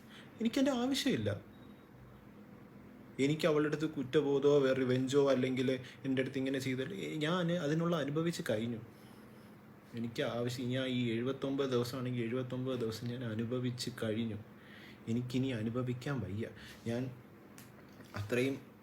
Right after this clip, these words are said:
ഇമോഷണലായിട്ട് ഇപ്പം ഞാൻ നിങ്ങളുടെ അടുത്ത് പറയുന്നത് എനിക്ക് ഇത്രയേ ഉള്ളൂ. എനിക്ക് ഈ കാര്യത്തിൽ നിന്ന് എനിക്ക്, എനിക്ക് വയ്യ ഇതിൽ നിന്ന്. ഇതിൽ നിന്ന് സത്യം പറഞ്ഞാൽ എന്നെ ഒഴിവാക്കി തരണം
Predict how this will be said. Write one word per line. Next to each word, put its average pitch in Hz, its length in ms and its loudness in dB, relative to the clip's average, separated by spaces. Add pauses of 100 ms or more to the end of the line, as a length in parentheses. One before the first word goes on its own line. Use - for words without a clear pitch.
(440)
ഇമോഷണലായിട്ട് 127 540 2
ഇപ്പം 139 120 0
ഞാൻ 135 120 2
നിങ്ങളുടെ 131 220 2
അടുത്ത് 135 160 -4
പറയുന്നത് 139 420 0
എനിക്ക് 139 220 -6
ഇത്രയേ 151 200 2
ഉള്ളൂ. 120 120 2
എനിക്ക് 135 300 -2
ഈ 165 180 2
കാര്യത്തിൽ 135 380 0
നിന്ന് 151 140 0
എനിക്ക്, 131 260 -2 (200)
എനിക്ക് 123 280 -2
വയ്യ 120 280 0
ഇതിൽ 117 180 0
നിന്ന്. 107 200 -4 (1400)
ഇതിൽ 131 240 2
നിന്ന് 151 180 0
സത്യം 180 380 0
പറഞ്ഞാൽ 175 180 2
എന്നെ 165 140 2
ഒഴിവാക്കി 156 540 2
തരണം 165 360 0